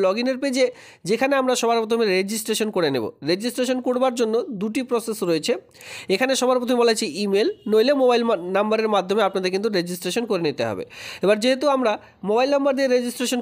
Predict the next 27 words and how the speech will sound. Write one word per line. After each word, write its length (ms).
করব, 140
সেক্ষেত্রে 320
এই 120
ঘরটিতে 380
ক্লিক 220
করব, 140
আর 100
যারা 120
ইমেল 220
দিয়ে 160
করবেন 280
তারা 160
এই 120
ঘরটিতে 320
already 320
ক্লিক 240
করাই 220
রয়েছে। 200
তো 40
সঙ্গে 240
সঙ্গে 200
এখানে 220
আপনারা 200
সে-, 140
আপনার 200
সেই 180
মোবাইল 200